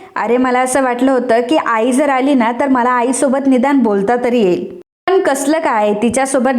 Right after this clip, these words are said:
ते डमशेल खेळणं ना फक्त आणि फक्त सायलीलाच जमतं." अर्जुन मनात विचार करत असतो की काय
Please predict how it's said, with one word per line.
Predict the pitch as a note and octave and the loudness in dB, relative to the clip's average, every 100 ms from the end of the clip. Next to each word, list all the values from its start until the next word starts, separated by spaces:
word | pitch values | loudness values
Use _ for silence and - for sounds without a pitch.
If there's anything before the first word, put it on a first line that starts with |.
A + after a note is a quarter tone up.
| A3 | 0
ते | C4 | 0
डमशेल | B3 A3+ A3 A3+ C#4+ C4+ | 0 0 0 0 -2 0
खेळणं | C4+ B3+ B3+ C#4 | 0 0 2 0
ना | C4+ C4+ | -2 -4
फक्त | B3 A#3+ | -6 -4
आणि | C#4 D4+ | -2 -2
फक्त | D4 - | -4 -4
सायलीलाच | D4 B3+ G3+ G#3+ A3+ A3 | -4 -2 0 0 2 0
जमतं." | F#3+ F3+ F3 - - - _ _ | 0 -2 -2 -6 -8 -16 _ _
अर्जुन | B3 A3+ C#4+ | -6 -2 0
मनात | C#4+ A#3+ A3+ B3 | 2 2 0 0
विचार | B3+ C4+ C4 | 0 0 0
करत | C4 C4+ C#4 | 0 0 0
असतो | D4+ - G#3+ | -2 -2 -2
की | G#3 D4+ | -2 -4
काय | D4+ A#3+ | -2 -4